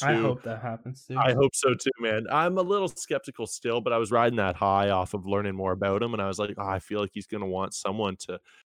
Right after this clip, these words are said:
Speaker 1: Mm-hmm.
Speaker 2: talk to, about that trauma with."
Speaker 1: I, okay,
Speaker 2: Um,
Speaker 1: I don't, I don't think he's gonna open up to Dan. I think he's gonna team up with Blair, though.
Speaker 2: Okay. All
Speaker 1: I
Speaker 2: right.
Speaker 1: think
Speaker 2: All
Speaker 1: him,
Speaker 2: right.
Speaker 1: I think it's gonna be kind of a war between Serena and Blair and Chuck.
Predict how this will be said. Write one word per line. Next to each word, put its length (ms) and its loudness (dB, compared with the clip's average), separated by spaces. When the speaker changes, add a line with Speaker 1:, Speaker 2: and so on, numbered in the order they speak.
Speaker 1:
Mm-hmm. 180 0
Speaker 2:
talk 360 0
to, 120 -6
about 280 0
that 120 -2
trauma 360 0
with." 200 -4
Speaker 1:
I, 200 6
okay, 340 4
Speaker 2:
Um, 100 -2
Speaker 1:
I 120 4
don't, 320 2
I 160 -2
don't 200 0
think 140 -4
he's 140 -2
gonna 160 0
open 240 -4
up 120 -8
to 60 -8
Dan. 280 -4
I 60 -4
think 160 -6
he's 100 -4
gonna 140 -4
team 280 -4
up 180 -6
with 200 -8
Blair, 360 -8
though. 220 -16
Speaker 2:
Okay. 340 2
All 120 6
Speaker 1:
I 40 8
Speaker 2:
right. 180 6
Speaker 1:
think 200 2
Speaker 2:
All 60 0
Speaker 1:
him, 140 6
Speaker 2:
right. 120 4
Speaker 1:
I 60 4
think 180 4
it's 120 0
gonna 160 4
be 100 4
kind 180 0
of 80 4
a 80 4
war 380 0
between 640 -4
Serena 840 -2
and 540 -4
Blair 300 -6
and 80 -8
Chuck. 300 -14